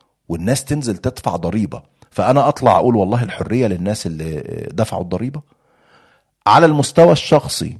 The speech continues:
على المستوى المهني، على المستوى الأخلاقي، أنا لم أفعل ذلك يومًا ولن أفعله. يعني لو كان في حد حابب يعمل ده يعمله، يعني <laughs> هو براحته،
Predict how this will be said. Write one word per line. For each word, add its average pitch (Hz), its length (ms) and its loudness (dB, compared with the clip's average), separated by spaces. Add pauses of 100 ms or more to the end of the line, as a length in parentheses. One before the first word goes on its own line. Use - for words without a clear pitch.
(200)
على 117 200 4
المستوى 120 500 4
المهني، 110 640 0
على 98 160 0
المستوى 101 420 2
الأخلاقي، 156 640 0
أنا 107 220 -2
لم 127 200 2
أفعل 110 340 -2
ذلك 131 360 0
يومًا 185 420 2
ولن 135 240 2
أفعله. - 340 -8 (760)
يعني 73 160 -8
لو 85 80 -8
كان 120 160 0
في 120 140 -4
حد 107 340 0
حابب 123 440 2
يعمل 120 320 4
ده 151 200 4 (440)
يعمله، 104 360 -2 (260)
يعني 73 760 -12
<laughs> 117 260 -4
هو 110 60 -2
براحته، - 400 0